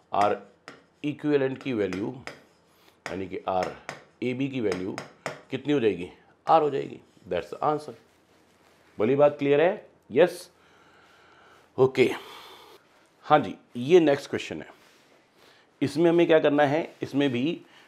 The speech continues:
पहले A and B के बीच में इक्विवेलेंट रेजिस्टेंस कैलकुलेट करना है, राइट? ओके, मैं तो यूँ समझ पा रहा हूँ, अगर इसको थोड़ी देर के लिए छुपा लिया जाए, तो ये P है, ये Q है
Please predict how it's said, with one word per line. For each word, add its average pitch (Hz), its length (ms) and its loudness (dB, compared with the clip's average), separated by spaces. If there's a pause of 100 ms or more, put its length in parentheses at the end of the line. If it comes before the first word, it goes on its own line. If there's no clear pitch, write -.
(140)
पहले 123 200 4 (200)
A 147 80 0 (100)
and 165 160 2
B 147 120 2
के 156 80 2
बीच 143 220 -2
में 151 80 0
इक्विवेलेंट 123 360 -2
रेजिस्टेंस 117 380 -2
कैलकुलेट 95 420 -4
करना - 240 -12
है, - 120 -20 (600)
राइट? 170 280 0 (500)
ओके, 92 300 -4 (720)
मैं 113 200 0
तो 151 80 -2
यूँ 151 140 2
समझ 131 260 -2
पा 117 100 0
रहा 98 100 -2
हूँ, - 180 -6 (600)
अगर 139 220 4
इसको 165 180 0
थोड़ी 135 180 2
देर 127 120 2
के 131 60 -4
लिए 131 100 -4
छुपा 101 200 -2
लिया 92 160 -2
जाए, 71 200 -10 (1000)
तो 98 80 -4
ये 110 320 -2 (340)
P 147 180 -4
है, 139 320 -6 (1300)
ये 98 480 -6 (880)
Q 139 220 -2
है 113 400 -4